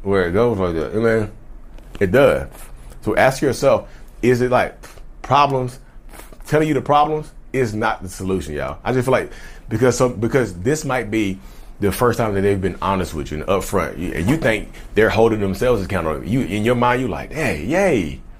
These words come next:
Yay, finally, finally some accountability. They told me all the problems. They told me everything they ever done. They admitted all this stuff.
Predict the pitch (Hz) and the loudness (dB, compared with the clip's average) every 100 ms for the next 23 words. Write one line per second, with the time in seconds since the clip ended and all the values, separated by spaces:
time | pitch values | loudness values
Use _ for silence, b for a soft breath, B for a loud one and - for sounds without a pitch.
0 | B B B B B B - 131 180 190 | B B B B B B -6 0 2 2
1 | 110 82 147 180 190 120 78 73 143 185 | 2 0 0 2 2 2 0 -4 -2 0
2 | 175 123 95 120 160 151 104 87 107 - | 2 0 0 -2 2 2 2 2 0 2
3 | 165 135 - 120 156 160 156 120 92 67 | 0 0 -2 -2 -2 -2 -2 0 0 -2
4 | 73 101 135 98 110 131 131 113 90 123 | -4 -2 -2 0 0 0 0 0 0 0
5 | 123 123 123 98 78 120 117 110 123 117 | 0 0 2 0 0 0 0 0 0 0
6 | 131 120 | 0 -2